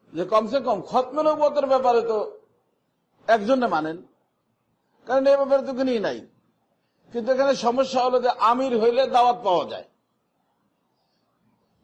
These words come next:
বড় হইলে কি পাওয়া যায়? দাওয়াত পাওয়া যায়।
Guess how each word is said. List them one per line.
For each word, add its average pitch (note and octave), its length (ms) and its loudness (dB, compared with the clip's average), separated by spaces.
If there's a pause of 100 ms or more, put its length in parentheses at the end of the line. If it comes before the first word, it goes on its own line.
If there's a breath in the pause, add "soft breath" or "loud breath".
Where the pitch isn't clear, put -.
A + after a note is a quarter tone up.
(100)
বড় G#3+ 200 2
হইলে B3 260 2
কি B3+ 140 -4
পাওয়া B3 220 2
যায়? E3 260 -4 (1700)
দাওয়াত A3+ 300 4
পাওয়া G3+ 180 0
যায়। D#3+ 300 -8